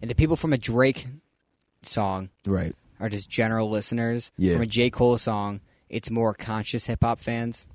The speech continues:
Speaker 2: For real.
Speaker 1: You know?
Speaker 2: You know what I'm saying?
Speaker 1: Speak-,
Speaker 2: And
Speaker 1: speaking of conscious hip-hop, though,
Speaker 2: Okay.
Speaker 1: you check out that Vince Staples shit?
Speaker 2: I did.
Speaker 1: I have not gotten around to that shit yet. I've
Speaker 2: Listen,
Speaker 1: not got around to it.
Speaker 2: listen, I listened to that again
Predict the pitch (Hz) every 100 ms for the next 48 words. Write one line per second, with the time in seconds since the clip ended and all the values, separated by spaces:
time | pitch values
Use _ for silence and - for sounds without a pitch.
0 | - - 110 117 110 92 110 107 107 107
1 | 107 107 107 107 104 - 104 98 _ -
2 | - 208 226 180 - 143 - - 139 120
3 | 101 104 104 98 90 92 82 101 - 123
4 | 151 131 117 113 117 - 120 113 131 -
5 | 135 - - - - 80 - 87 98 101
6 | 101 95 95 131 147 156 147 156 143 151
7 | 165 120 110 - 101 107 107 110 110 113
8 | 95 120 117 117 113 107 101 101 92 85
9 | 78 - _ _ _ _ _ - 87 113
10 | 110 104 101 101 92 _ _ _ _ _
11 | - 101 85 101 104 101